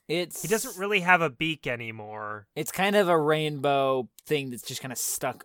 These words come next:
Speaker 1: on.
Speaker 2: Yeah, he doesn't really have a beak anymore. It's kind of just a long face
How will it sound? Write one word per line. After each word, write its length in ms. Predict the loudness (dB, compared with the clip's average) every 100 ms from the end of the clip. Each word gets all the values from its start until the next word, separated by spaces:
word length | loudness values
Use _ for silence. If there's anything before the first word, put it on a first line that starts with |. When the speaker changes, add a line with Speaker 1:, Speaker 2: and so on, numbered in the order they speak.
| -14
Speaker 1:
on. 560 | -10 -8 -8 -10 -14 -20 _ _ _
Speaker 2:
Yeah, 560 | -20 -12 -6 0 0 -2
he 120 | -6
doesn't 220 | -10 -8
really 200 | -8 -4
have 120 | -4
a 60 | -4
beak 260 | -6 -4 -4
anymore. 480 | -6 -6 -8 -6
It's 140 | -8 -8
kind 240 | -8 -6
of 80 | -6
just 180 | -6 -4
a 60 |
long 520 | -4 0 2 2 -2 -8
face 680 | -10 -10 -10 -12 -12 -14